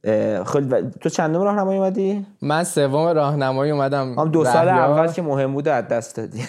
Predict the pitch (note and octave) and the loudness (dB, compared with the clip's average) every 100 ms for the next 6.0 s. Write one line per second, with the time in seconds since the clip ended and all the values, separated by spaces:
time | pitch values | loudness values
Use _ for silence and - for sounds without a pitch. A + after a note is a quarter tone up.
0 | B2+ A#2+ B2 G3 D3 F3+ - G#3 - - | -2 0 -2 -6 -4 -4 -4 -10 -16 -20
1 | _ - A#3 A#3 G#3 - _ _ _ _ | _ -20 -18 -16 -18 -20 _ _ _ _
2 | _ _ _ _ - D#3 E3 C3+ - - | _ _ _ _ -2 2 2 0 -6 -14
3 | - F3 A#3 G#3+ F#3+ F#3 C#3+ D3+ D3+ C#3+ | -4 0 2 2 2 0 0 2 2 0
4 | A2 F2 F#2+ D#2+ D#2 - - A#1 G#1 F2 | -2 -10 -12 -12 -14 -16 -18 -18 -14 -6
5 | D3 G#3 G3 A#2 E3+ D3+ D#3+ G3+ F#3+ D#3+ | -2 -2 -4 -4 -4 -4 -2 0 0 0